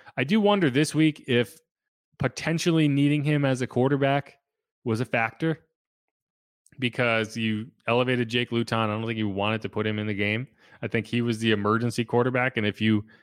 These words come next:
had seen Andy Dalton go down, you probably would have put Taysom in there. And the last, and so he missed week two, right? Taysom Hill. He was limited in week three. So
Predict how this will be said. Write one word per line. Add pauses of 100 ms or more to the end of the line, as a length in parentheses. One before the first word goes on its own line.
(140)
had
seen
Andy
Dalton
go
down,
you
probably
would
have
put
Taysom
in
there. (800)
And (280)
the
last, (220)
and
so
he
missed
week
two, (360)
right?
Taysom
Hill. (460)
He
was (280)
limited
in
week
three. (1120)
So